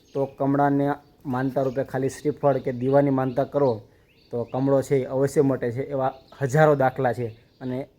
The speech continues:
ઘણા લોકો દર્શને આવતા હોય છે. તો અમારે પ્રિયાંશુભાઈને પણ કમળો થઈ ગયો હતો અને હવે એને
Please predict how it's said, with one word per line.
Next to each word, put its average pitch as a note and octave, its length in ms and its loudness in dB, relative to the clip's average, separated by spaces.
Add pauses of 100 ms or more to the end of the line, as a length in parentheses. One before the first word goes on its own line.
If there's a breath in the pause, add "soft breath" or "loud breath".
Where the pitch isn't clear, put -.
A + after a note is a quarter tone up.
ઘણા C#3+ 240 4
લોકો C#3 160 2
દર્શને B2+ 360 -2
આવતા C3 320 0
હોય A#2 140 0
છે. G#2+ 120 -8 (520 loud breath)
તો B2 80 2 (800 loud breath)
અમારે C3 380 6
પ્રિયાંશુભાઈને C3 680 6
પણ C3 180 6 (100)
કમળો C3 260 6
થઈ D3+ 160 4
ગયો D3 100 10
હતો C3 140 6 (280)
અને A#2 160 0 (260)
હવે A#2+ 220 6
એને C3 100 8